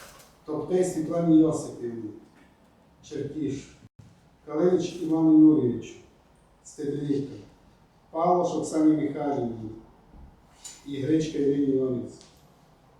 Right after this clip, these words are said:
Так, Нанково. Микуляк Івану Юрійовичу, Кривий. Бурлак Світлані Михайлівні, Кошельова.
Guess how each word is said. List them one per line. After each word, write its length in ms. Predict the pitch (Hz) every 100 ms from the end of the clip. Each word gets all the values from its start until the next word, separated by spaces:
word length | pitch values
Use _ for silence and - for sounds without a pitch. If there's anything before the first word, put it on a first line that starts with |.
| _ _ _ _ _ 123
Так, 260 | 120 120 - 135 - 127 135
Нанково. 560 | 156 147 135 117 113 - - _ _ _ -
Микуляк 520 | 143 143 165 180 160
Івану 340 | 156 170 165
Юрійовичу, 480 | 156 151 127 120 - 101 - _ _ _ _ -
Кривий. 420 | 139 143 151 - - - - - - - - - - - - _ - _ - 127 127 - - _ - - _ 156
Бурлак 420 | 143 156 175 175
Світлані 580 | 156 143 165 165 156 147
Михайлівні, 580 | 143 147 123 113 107 104 - _ _ _ _ _ _
Кошельова. 640 | 135 - 139 143 120 107